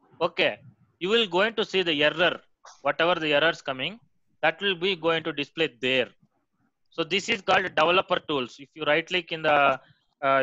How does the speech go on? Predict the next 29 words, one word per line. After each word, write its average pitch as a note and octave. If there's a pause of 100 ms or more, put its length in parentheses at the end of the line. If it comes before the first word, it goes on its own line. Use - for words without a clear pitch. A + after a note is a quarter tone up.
in, C#3+ (100)
in C#3+
your D3
browser D#3
and -
go D#3+
to D#3+
inspect, D3+ (440)
then E3
what E3+
is G3 (200)
going E3+
to D#3+ (120)
come E3
here E3
is, D3+ (800)
is D3+
called, E3 (100)
wha-, D3+
it E3+
did, E3 (220)
it D#3+ (340)
came F3+
here, E3
na? F#3
That D3+
is F3
called E3+
developer D#3+